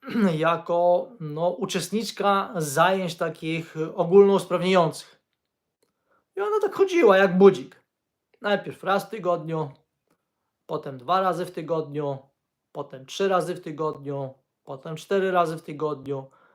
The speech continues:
potem pięć razy w tygodniu. I przed covidem, czy w wieku mniej więcej, bo mi się tutaj daty już mylą, a tak osiemdziesiąt sześć, siedem lat, to ona była kwitnąca jak róża.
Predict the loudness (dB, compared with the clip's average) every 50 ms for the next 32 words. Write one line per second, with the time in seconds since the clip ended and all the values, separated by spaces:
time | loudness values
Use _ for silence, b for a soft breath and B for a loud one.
0 | b b _ -12 -12 -10 -8 -10 -10 -6 -2 -2 -2 0 -2 -4 -4 -4 -6 -8
1 | -8 -8 -6 -2 0 0 0 0 -2 -6 -8 -8 -8 -10 -16 _ _ _ _ _
2 | _ _ _ _ _ _ _ _ _ _ _ _ _ _ _ _ _ -8 -6 -6
3 | -4 -2 0 0 0 0 0 2 2 4 4 2 4 4 4 4 4 2 0 -4
4 | -6 -10 -12 _ _ _ _ _ _ _ _ _ _ _ _ _ _ _ _ _
5 | _ _ _ _ _ _ _ _ _ _ _ _ -10 -6 -6 -2 2 2 2 2
6 | 2 -2 -6 -4 -4 -4 -2 -2 -2 -4 -4 -2 0 2 2 2 2 0 -2 -4
7 | -6 -6 -4 -4 -4 -4 -4 -6 -6 -6 -8 -6 -4 -4 -2 2 2 2 2 2
8 | 0 -4 -4 -4 -6 -6 -6 -4 -2 -2 -2 -2 -2 -2 -2 -2 -2 -2 -4 -4
9 | -4 -4 -6 -6 -6 -6 -8 -8 -6 -6 -6 -6 -6 -6 -6 -6 -6 -6 -6 -6
10 | -6 -6 -8 -10 -10 -10 -8 -6 -4 -2 -2 -2 -2 -2 -4 -8 -10 -10 -8 -8
11 | -8 -8 -6 -6 -6 -6 -6 -10 -16 -16 -14 -14 -14 -12 -10 -10 -10 -8 -6 -4
12 | -4 -4 -4 -4 -8